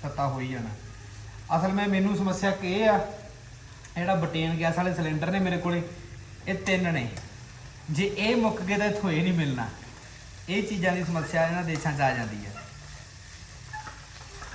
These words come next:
ਜਿਹੜੇ ਦੇਸ਼ਾਂ 'ਚ ਕੈਂਪਿੰਗ ਕੂੰਪਿੰਗ ਵੱਧ ਹੁੰਦੀ ਹੈ ਨਾ, ਉੱਥੇ ਨਹੀਂ ਚੀਜ਼ਾਂ ਦੀ ਕਮੀ ਆਉਂਦੀ, ਉੱਥੇ ਕੁਛ ਨਾ ਕੁਛ ਮਿ-, ਮਿਲਦਾ ਰਹਿੰਦਾ। ਇਸਕੋ ਹਮ ਪਕਨੇ ਦੇਤੇ ਹੈ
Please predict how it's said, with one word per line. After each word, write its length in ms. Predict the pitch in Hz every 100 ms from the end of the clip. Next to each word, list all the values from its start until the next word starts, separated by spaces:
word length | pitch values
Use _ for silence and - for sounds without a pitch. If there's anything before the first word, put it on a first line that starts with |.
| -
ਜਿਹੜੇ 220 | 156 196
ਦੇਸ਼ਾਂ 320 | 214 196 196
'ਚ 60 | 196
ਕੈਂਪਿੰਗ 360 | 185 165 185 180
ਕੂੰਪਿੰਗ 340 | 196 175 190
ਵੱਧ 240 | 170 190
ਹੁੰਦੀ 320 | 226 196 190 202
ਹੈ 40 |
ਨਾ, 160 | 233 254 - - - - - -
ਉੱਥੇ 300 | 185 190 247
ਨਹੀਂ 140 | 214 170
ਚੀਜ਼ਾਂ 300 | 185 165 160
ਦੀ 80 | 160
ਕਮੀ 280 | 156 147
ਆਉਂਦੀ, 160 | 147 151 196 - - - - 185
ਉੱਥੇ 180 | 180 214
ਕੁਛ 200 | 190 170
ਨਾ 140 | 165
ਕੁਛ 100 | 151 131 165 - - - 147
ਮਿ-, 260 | 151 156 160 143
ਮਿਲਦਾ 300 | 139 127 127
ਰਹਿੰਦਾ। 280 | 117 120 107 - - - - - - - - - - - - - - - - 180
ਇਸਕੋ 280 | 170 220
ਹਮ 160 | 202 196
ਪਕਨੇ 420 | - 185 190 208
ਦੇਤੇ 300 | 180 170 170
ਹੈ 220 | 165 175